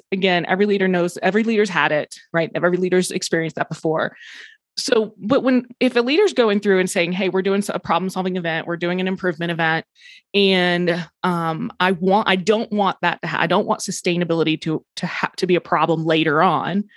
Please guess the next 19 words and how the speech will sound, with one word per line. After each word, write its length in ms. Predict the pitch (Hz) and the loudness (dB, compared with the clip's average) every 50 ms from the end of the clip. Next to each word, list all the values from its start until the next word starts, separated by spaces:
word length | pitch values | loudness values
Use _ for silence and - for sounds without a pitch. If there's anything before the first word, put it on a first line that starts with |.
| - - - - - - _ | -20 -20 -20 -20 -20 -20 _
what 240 | - 202 220 254 302 392 | -4 -2 0 2 2 2
are 100 | 440 427 | 2 0
some 200 | - - 294 262 | 0 -2 -2 0
of 40 | 240 | 0
the 80 | 208 190 | 0 0
things 360 | 196 - 196 190 185 180 170 | -2 0 0 0 0 0 -2
from 140 | - 185 180 180 | -2 -2 -2 -2
the 40 | |
very 480 | 175 190 180 151 202 202 247 302 339 330 | -2 -4 0 0 2 2 4 2 2 2
beginning, 480 | 277 247 196 180 185 190 180 151 160 170 | 0 0 0 0 -2 -2 -2 -2 0 0
maybe 240 | 175 196 226 277 | 0 0 2 0
even 200 | 277 277 247 226 | 0 0 2 2
before 400 | 202 190 - - - 208 208 214 | 2 0 0 -2 -2 0 0 0
the 100 | 202 202 190 | 0 0 -2
event 180 | 185 190 - | -2 -2 -4
happens 480 | - - 202 196 - - 190 185 185 180 | -2 -2 -2 -2 0 -2 -2 -2 -2 -2
or 40 | 175 | -2
in 80 | 156 160 | -2 -2
that 120 | - - | -4 -6